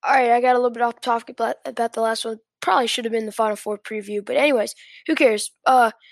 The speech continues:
fi-, our final Elite Eight game was Baylor over Arkansas, eighty-one seventy-two. Um, both teams shot the ball very well. Um, Arkansas did, th-,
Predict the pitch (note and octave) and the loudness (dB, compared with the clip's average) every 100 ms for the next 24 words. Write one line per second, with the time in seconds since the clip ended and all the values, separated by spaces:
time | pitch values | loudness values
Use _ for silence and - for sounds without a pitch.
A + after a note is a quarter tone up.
0 | _ - D4 D#4 - B3 - E4 F4 E4+ | _ -2 2 2 2 -2 2 2 4 0
1 | C#4+ E4 E4 - D4+ E4+ C#4 C4+ C4 C4+ | 0 -2 -2 -2 -4 -4 -2 0 -2 -6
2 | - B3+ A#3+ A#3 A3 - _ - G#3 A#3+ | -4 0 0 -2 -8 -14 _ -14 -2 0
3 | D4+ D#4+ E4 E4 - C4+ C#4 B3+ C#4 - | 2 0 -2 -4 -2 0 0 0 0 0
4 | - B3 C4+ A#3 - A3 G#3 - - B3+ | -2 -6 -6 -8 -4 -2 -4 -6 -6 -4
5 | C#4+ C#4+ C4+ - B3+ C4+ C4+ - C4+ B3+ | 0 0 0 -2 -2 -2 -4 -4 -4 -2
6 | G3+ _ _ _ _ - A#3+ A3 G#3+ G3+ | -4 _ _ _ _ -2 2 2 2 -4
7 | G3 _ _ _ _ - - _ - D4 | -12 _ _ _ _ -20 -20 _ 2 2
8 | F#4 - F#4 E4+ - D4 D4+ D4+ A#3+ C4+ | 4 0 2 0 2 2 2 2 4 4
9 | C4 G#3 A3+ C#4 D4+ A#3+ B3+ C4 D4 D#4 | 4 2 2 4 4 4 4 4 2 -4
10 | - B3+ B3 A3+ G#3+ G#3 _ _ _ _ | -4 0 2 0 -4 -10 _ _ _ _
11 | _ _ _ - - B3+ D4 C#4 - D4 | _ _ _ -20 -2 0 0 0 0 2
12 | C4 G3 - _ _ - - | 2 -2 -12 _ _ -14 -14